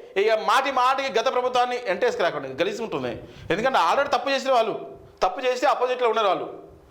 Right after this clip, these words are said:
ఇక వాళ్ళ పేరు మీద నెపం పెట్టి, అదే వాళ్ళు చేసారు, వాళ్ళు చేశారు, మీరు రికవర్ చేసే బాధ్యత మీదే కదా,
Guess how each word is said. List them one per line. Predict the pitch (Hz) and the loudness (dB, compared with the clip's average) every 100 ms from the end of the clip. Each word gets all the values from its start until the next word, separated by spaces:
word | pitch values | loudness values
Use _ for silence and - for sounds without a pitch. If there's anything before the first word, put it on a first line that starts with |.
| - - - - | -20 -20 -10 -2
ఇక | |
వాళ్ళ | 208 190 254 | 2 4 4
పేరు | 269 262 | 2 0
మీద | 240 | 0
నెపం | 240 247 | 0 2
పెట్టి, | 240 247 247 226 220 | 0 0 0 0 2
అదే | 190 247 240 | 2 4 4
వాళ్ళు | 214 220 | 2 2
చేసారు, | 233 226 233 | -2 0 2
వాళ్ళు | 214 | 2
చేశారు, | 233 247 | 0 0
మీరు | 269 240 208 | 0 0 0
రికవర్ | 214 285 285 | 2 0 0
చేసే | 285 | 0
బాధ్యత | 269 254 254 | 0 0 0
మీదే | 247 254 | 0 2
కదా, | 214 196 | 2 0